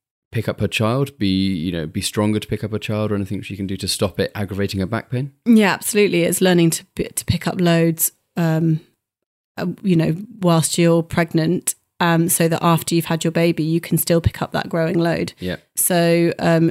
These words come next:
Speaker 2: really, it's practicing that as a functional exercise. I think that's absolutely fundamental. And,
Speaker 1: Yeah.
Speaker 2: you know, um, making sure that you're picking up loads safely. So, you know, obviously bringing them in close to you, bending your knees, bending your hips,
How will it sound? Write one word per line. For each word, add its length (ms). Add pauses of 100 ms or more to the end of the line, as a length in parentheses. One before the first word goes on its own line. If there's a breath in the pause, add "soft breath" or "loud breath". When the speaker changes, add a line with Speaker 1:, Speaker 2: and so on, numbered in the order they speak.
Speaker 2:
really, 320
it's 120
practicing 720
that 260
as 140
a 60
functional 420
exercise. 720 (260 soft breath)
I 80
think 140
that's 180
absolutely 320
fundamental. 760
And, 300
Speaker 1:
Yeah. 60
Speaker 2:
you 60
know, 280 (120)
um, 320 (540 soft breath)
making 380
sure 200
that 100
you're 120
picking 280
up 120
loads 220
safely. 480
So, 340
you 100
know, 220
obviously 280
bringing 300
them 100
in 140
close 300
to 140
you, 280 (280 loud breath)
bending 300
your 80
knees, 220
bending 320
your 100
hips, 460